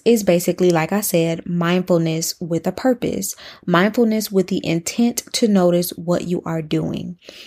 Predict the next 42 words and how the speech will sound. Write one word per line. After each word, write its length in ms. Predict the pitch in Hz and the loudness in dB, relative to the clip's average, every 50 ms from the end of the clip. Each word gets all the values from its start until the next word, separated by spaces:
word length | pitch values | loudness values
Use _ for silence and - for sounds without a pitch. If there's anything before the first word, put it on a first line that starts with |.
| - - | -6 -2
If 140 | - 196 - | -2 0 2
you're 100 | 202 190 | 4 4
not 240 | 190 202 214 - - | 4 4 2 0 -2
paying 240 | - 240 233 233 247 | 0 0 2 2 2
attention 440 | 247 - - 208 202 202 233 226 233 | 0 0 0 0 0 0 0 -2 0
to 120 | - 254 | 0 2
your 140 | 233 240 233 | 2 2 2
behaviors, 640 | 220 233 226 214 233 233 220 220 226 226 226 208 - - | 2 0 -2 0 0 0 2 2 2 2 2 2 -2 -4
you're 200 | - 190 196 202 | 0 2 2 4
not 320 | 214 208 196 185 - - 180 | 4 2 2 0 0 -2 0
going 220 | 185 190 190 190 | 0 2 2 2
to 100 | 190 226 | 0 0
be 180 | 202 208 220 - | -2 -2 -4 -2
able 340 | - 175 180 180 185 190 185 | 0 0 0 0 -2 -4 -6
to 120 | - - | -6 -12
take 320 | - - - 185 180 185 | -12 -4 -2 -2 -2 -2
the 120 | - 180 165 | -4 -4 -4
next 320 | 165 170 - - - - | -2 -4 -4 -6 -6 -8
steps 480 | - - - 269 240 185 - - - - - - - - - - | -6 -2 0 0 0 0 -2 -4 -8 -10 -10 -14 -16 -16 -12 -4
to 100 | - 202 | -4 0
either 280 | - 196 190 170 170 165 | 2 2 2 2 2 0
turn 360 | - - - 185 180 185 196 | 0 -2 -4 0 2 4 4
them 160 | 196 202 202 | 4 4 2
into 300 | - 180 175 - 175 165 | 0 -2 -4 -2 -2 -2
a 60 | 160 | -2
habit 440 | 160 160 185 190 208 214 247 254 254 - | -2 0 0 2 4 4 4 2 2 2
or 200 | 202 196 185 - | 2 0 2 2
undo 800 | - 190 190 180 180 156 - - 240 294 320 269 180 156 160 165 - - - - - _ | 2 2 4 4 2 0 2 2 4 4 6 4 4 2 0 -4 -10 -18 -20 -20 -20 _
that 200 | - 175 165 - | 0 0 0 0
habit 440 | 190 165 175 196 196 185 170 156 - | -2 -2 0 2 2 4 2 0 0
that 240 | - 160 165 - - | 0 -2 -2 -2 -2
you 80 | 185 170 | -4 -2
don't 380 | 151 156 160 165 175 - - | 0 2 2 2 2 0 -4
want 360 | - - 156 160 160 - - - | -8 -8 -4 -4 -4 -4 -4 -6
to 100 | - 165 | -4 -2
be 100 | 170 175 | -2 0
doing 360 | 165 202 247 277 214 165 151 | 2 2 4 4 2 2 0
anymore. 520 | 139 143 147 - - - - - - 196 - - - - - - - - _ _ _ _ _ | 0 -2 -2 -4 -6 -8 -8 -10 -12 -12 -14 -18 -20 -20 -20 -20 -20 -20 _ _ _ _ _
Mindfulness 800 | 180 180 180 196 233 233 - 269 247 233 226 220 220 226 - - | 0 2 4 4 2 4 2 2 4 4 2 2 0 -2 -6 -6
means 640 | - 170 185 190 180 170 165 165 165 165 170 - - - _ _ _ _ | -2 2 4 4 4 4 0 -2 -4 -6 -10 -12 -16 -20 _ _ _ _
pay 280 | - - - 190 196 - | -4 0 2 2 2 2
attention 760 | - 233 226 - - 202 180 175 - - 160 156 156 165 | 0 -4 -4 0 0 2 2 2 0 -2 -4 -4 -4 -4